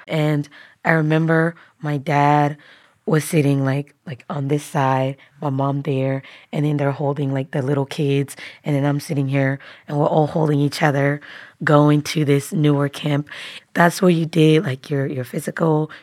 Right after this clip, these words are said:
your screening, further, like, questionnaire, stuff like that. Um, I don't know how long it took, but that was, like, the best bumpy ride I ever had. We probably drove for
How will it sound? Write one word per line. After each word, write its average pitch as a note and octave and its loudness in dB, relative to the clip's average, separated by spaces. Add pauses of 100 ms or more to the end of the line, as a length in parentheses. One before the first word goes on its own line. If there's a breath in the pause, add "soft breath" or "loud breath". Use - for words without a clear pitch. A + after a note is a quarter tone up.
(100)
your C#3 -14
screening, D3+ 2 (200 loud breath)
further, D#3 2
like, C3+ -4
questionnaire, C#3+ 0 (260 loud breath)
stuff E3+ -4
like D3+ 0
that. D3 2 (400 loud breath)
Um, E3+ 4
I A3 0
don't A#3+ 4
know F3 4
how E3 4
long F3 6
it D#3+ -2
took, F#3 -2 (320 loud breath)
but F3 -4
that F#3 8
was, A3+ 6
like, F3+ -2
the F3+ -2
best E3 0
bumpy E3+ -2
ride D3 0 (300 loud breath)
I - -6
ever D3+ -2
had. C#3 0 (220)
We F#3 -2
probably A#3+ 2
drove D#3 2
for - -4